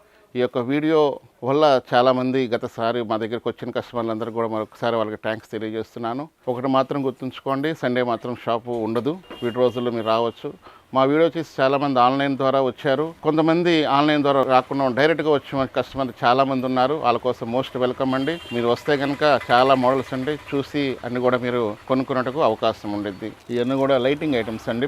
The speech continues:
పిల్లల ఐటమ్స్ అనమాట. ఇట్లా డిఫరెంట్ డిఫరెంట్ ఐటమ్స్ ఉన్నాయి, లైటింగ్ ఐటమ్. దీనిలో చాలా మోడల్స్ ఉన్నాయి, దగ్గర దగ్గర అరవై డెబ్బై రకాల పైన ఉన్నాయి పిల్లలవి. కార్ అని, ఇదని, శ్రీకృష్ణ with లైటింగ్ ఐటమ్ అని. ఇవన్నీ కూడా ఫోల్డర్ ఐటమ్ అండి, షీట్స్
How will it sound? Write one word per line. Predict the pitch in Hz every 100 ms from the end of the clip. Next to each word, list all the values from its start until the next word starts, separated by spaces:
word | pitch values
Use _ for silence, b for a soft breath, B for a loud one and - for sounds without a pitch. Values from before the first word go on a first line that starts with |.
| -
పిల్లల | 131 120 98
ఐటమ్స్ | 101 98 104
అనమాట. | 98 104 113 214 - -
ఇట్లా | 123 127 117
డిఫరెంట్ | - 123
డిఫరెంట్ | 120 131 113 113
ఐటమ్స్ | 131 131 -
ఉన్నాయి, | 110 107
లైటింగ్ | 107 117 107
ఐటమ్. | 104 160 - _ 117
దీనిలో | 127 123 -
చాలా | 127 131 156 139
మోడల్స్ | 127 120 -
ఉన్నాయి, | 113 107
దగ్గర | 110 120 123
దగ్గర | 117 127 117
అరవై | 113 110
డెబ్బై | 107 110 104
రకాల | 101 123 -
పైన | 107 110 104
ఉన్నాయి | 101 98 143 - - -
పిల్లలవి. | 117 107 104 127 - _ _ _ _ -
కార్ | 123 113 104
అని, | 107 107
ఇదని, | 107 107 110 127 _ B B B _ -
శ్రీకృష్ణ | 123 117 123 - - 110 104
with | - 101
లైటింగ్ | 104 104 107 101
ఐటమ్ | 104 107 104
అని. | 120 120 _ 127
ఇవన్నీ | 135 147 147
కూడా | 147 -
ఫోల్డర్ | 139 143 135
ఐటమ్ | 110 110 107
అండి, | 113 185 165 -
షీట్స్ | 143 131